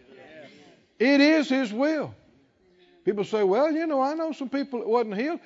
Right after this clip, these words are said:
I know some people that didn't receive forgiveness." Just because somebody didn't receive Jesus and forgiveness,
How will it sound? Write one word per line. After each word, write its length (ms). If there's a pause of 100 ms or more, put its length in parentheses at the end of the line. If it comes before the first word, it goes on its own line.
(120)
I 140
know 200
some 180
people 240
that 100
didn't 220
receive 340
forgiveness." 500 (3500)
Just 300
because 720 (100)
somebody 640
didn't 320
receive 580
Jesus 600
and 260
forgiveness, 720